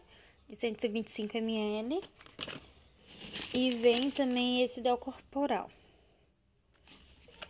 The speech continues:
De cliente também veio esses dois caiaque que a cliente pediu. Tá com preço, né, muito bom. Você comprando dois, saía pelo preço de um.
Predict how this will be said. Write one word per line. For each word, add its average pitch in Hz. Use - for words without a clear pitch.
De 233
cliente 240
também 247
veio 254
esses 247
dois 240
caiaque 233
que -
a 247
cliente 226
pediu. 214
Tá 226
com 233
preço, 220
né, 214
muito 220
bom. 202
Você 220
comprando 226
dois, 214
saía 214
pelo 214
preço 214
de 220
um. 202